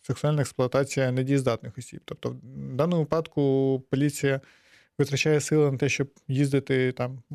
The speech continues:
по вулиці, збирати дівчат, завозити в відділок і всім показувати: «От дивіться, які в нас прекрасні показники». Натомість могли б дійсно боротися проти злочинності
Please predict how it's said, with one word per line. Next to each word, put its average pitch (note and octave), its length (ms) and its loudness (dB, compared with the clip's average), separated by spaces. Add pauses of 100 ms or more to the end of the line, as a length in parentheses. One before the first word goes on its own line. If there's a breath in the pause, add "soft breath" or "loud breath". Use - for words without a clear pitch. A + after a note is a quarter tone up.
(220)
по C3 720 0 (160)
вулиці, C#3 440 0
збирати C3 680 0 (140)
дівчат, G#3+ 360 0
завозити D#3 380 2
в C#3+ 40 -2
відділок D3 360 0
і C3 60 0 (140)
всім D3+ 200 0
показувати: C3+ 520 0
«От C3+ 100 2
дивіться, C3+ 300 0
які B2 140 -2
в - 20 -4
нас B2+ 140 -2
прекрасні B2+ 440 -2
показники». B2+ 540 -4 (520 soft breath)
Натомість E3 560 0
могли C#3+ 400 2
б D3 80 0
дійсно D3+ 380 0
боротися C3+ 440 -2
проти C3 260 0
злочинності C#3 680 -2